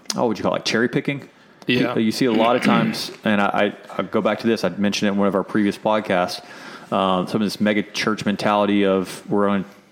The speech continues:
Speaker 1: the prosperity gospel and stuff. If, if they're only taking certain things, highlighting those, those certain things, and that's it, that's a problem.
Speaker 2: Yeah.
Speaker 1: Um, make sure that you're taking the scripture as a whole, not taking a verse out of context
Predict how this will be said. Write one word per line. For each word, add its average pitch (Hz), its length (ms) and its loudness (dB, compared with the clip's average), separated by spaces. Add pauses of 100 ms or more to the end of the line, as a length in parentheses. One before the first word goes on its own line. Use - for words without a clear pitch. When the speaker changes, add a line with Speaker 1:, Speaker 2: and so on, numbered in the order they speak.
Speaker 1:
the 107 100 -4
prosperity 101 580 0
gospel 95 440 0
and 90 100 -6
stuff. 95 160 -2
If, 95 220 -6
if 101 120 -2
they're 107 140 -2
only 120 300 2
taking 104 500 -4
certain 104 360 -2
things, 104 500 -2 (880)
highlighting 110 500 2
those, 101 280 -2 (100)
those 107 240 0
certain 127 240 -2
things, 107 500 -2
and 101 160 -2
that's 101 300 -2
it, 110 280 2 (200)
that's 107 240 -4
a - 20 -2
problem. 87 460 -2 (480)
Speaker 2:
Yeah. 92 260 0
Speaker 1:
Um, 87 140 -4
make 107 180 0
sure 117 220 0
that 101 200 0
you're 101 100 -2
taking 104 480 -2 (260)
the 101 80 -2
scripture - 440 -2
as 107 120 0
a 110 60 2
whole, 101 340 2
not 101 180 0
taking 110 240 0
a 101 120 2
verse 107 280 0
out 107 100 2
of 107 60 -2
context 90 720 -2